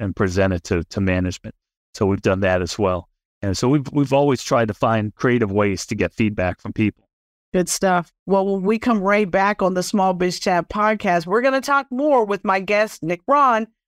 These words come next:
Speaker 2: about how he's grown his business and how you can do the same. Hi there, here's today's boss tip. If you're trying to figure out pricing on a contract, did you know that you could actually go to Google and hit training company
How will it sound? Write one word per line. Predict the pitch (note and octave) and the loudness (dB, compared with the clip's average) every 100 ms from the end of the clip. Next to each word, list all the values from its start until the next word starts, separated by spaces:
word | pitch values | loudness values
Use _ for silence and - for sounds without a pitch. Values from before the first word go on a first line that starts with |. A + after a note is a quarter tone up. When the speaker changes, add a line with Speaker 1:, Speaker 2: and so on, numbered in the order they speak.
| - | -10
Speaker 2:
about | E3+ F#3 E3+ | -2 0 0
how | F3 F#3 | 0 2
he's | G3 G#3+ | 2 -2
grown | - G#3 A3 | 0 2 2
his | A3 | 2
business | B3+ C#4+ A3 G#3+ - | 2 2 2 -2 -2
and | E3+ | -2
how | F3 E3 | 0 0
you | D#3+ D#3+ | 0 -2
can | F#3 | 0
do | E3+ | 0
the | D#3+ | 0
same. | D3+ E3+ D3 A2 - _ _ _ _ _ - | 0 0 0 -2 -6 _ _ _ _ _ -2
Hi | B3+ | 0
there, | C4 A3+ | 2 2
here's | C4+ D#4 | 2 0
today's | - A#3+ G3 | 0 0 0
boss | F3+ E3+ E3 F3 | 0 0 0 -2
tip. | - C#3+ - _ _ - | -4 -4 -6 _ _ -2
If | A#3+ B3 | -2 2
you're | F#4 C5+ | 0 2
trying | G#4 E4 | 2 2
to | C4+ | 2
figure | C4+ A#3 A3+ | 0 2 2
out | F#3+ - _ - | 2 -2 _ -2
pricing | F#3+ G3 - D3 C3+ | 0 0 0 0 0
on | D#3 D#3+ | 2 2
a | |
contract, | D3+ - F3 E3+ F3 - A#2 - _ _ _ | 0 -2 0 0 0 -2 -2 -4 _ _ _
did | A3+ A#3 | 0 0
you | A#4 B4+ | -2 0
know | G#4 F4+ | 2 2
that | A#3 D4 | 0 0
you | |
could | B3+ A3+ | 0 0
actually | F3+ - F#3 | 0 0 -2
go | E3 F3+ F#3 | 2 2 2
to | - F3 | 0 -2
Google | D3+ E3 E3 F3+ F#3+ _ _ _ - | -2 -6 0 0 0 _ _ _ -2
and | F3 D#3 | 0 0
hit | G3+ G3 E3+ _ - | 0 0 0 _ -16
training | - E3+ E3+ F#3 G#3+ | -4 0 4 4 2
company | - A#3 A#3+ C4 C#4 | 2 0 2 4 2